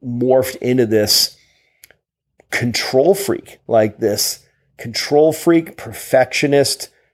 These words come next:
Clydesdale chiropractor, I like to say. This is like,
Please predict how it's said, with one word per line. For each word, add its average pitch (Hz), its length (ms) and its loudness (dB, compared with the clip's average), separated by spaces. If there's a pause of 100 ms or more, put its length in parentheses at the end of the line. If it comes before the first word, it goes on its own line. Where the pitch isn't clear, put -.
(120)
Clydesdale 135 1000 2
chiropractor, 127 640 0
I 101 60 -2
like 104 200 -2
to 110 80 -14
say. 104 200 -4
This 101 160 -8
is 110 120 -10
like, 110 300 0